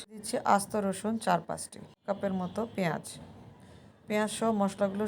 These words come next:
সুন্দরভাবে নেড়ে চেড়ে নিয়ে দিয়ে দিচ্ছি আদা রসুনের পেস্ট দুই চামচের মতো। আদা রসুনের কাঁচা গন্ধ চলে গেলে দিয়ে দিচ্ছি কেটে ধুয়ে রাখা গরুর মাংস। এটা তেলের মধ্যে একটু কষাবো। এভাবে তেলের ভিতরে ভালোভাবে কষানো হয়ে গেলে দিয়ে দিচ্ছি এক চামচের মতো ধনিয়ার গুঁড়া, হাফ চামচের মতো দিচ্ছি জিরার গুঁড়া,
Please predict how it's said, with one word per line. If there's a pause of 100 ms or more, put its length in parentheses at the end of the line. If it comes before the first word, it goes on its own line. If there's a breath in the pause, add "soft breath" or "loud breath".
সুন্দরভাবে (100)
নেড়ে
চেড়ে
নিয়ে
দিয়ে
দিচ্ছি (140)
আদা
রসুনের
পেস্ট (200)
দুই
চামচের
মতো। (100)
আদা
রসুনের
কাঁচা
গন্ধ (120)
চলে
গেলে
দিয়ে
দিচ্ছি
কেটে
ধুয়ে
রাখা (120)
গরুর
মাংস। (320)
এটা (160)
তেলের
মধ্যে (140)
একটু (100)
কষাবো। (320)
এভাবে
তেলের
ভিতরে
ভালোভাবে
কষানো
হয়ে
গেলে
দিয়ে
দিচ্ছি (160)
এক
চামচের
মতো (120)
ধনিয়ার
গুঁড়া, (420 loud breath)
হাফ
চামচের
মতো (100)
দিচ্ছি (100)
জিরার
গুঁড়া,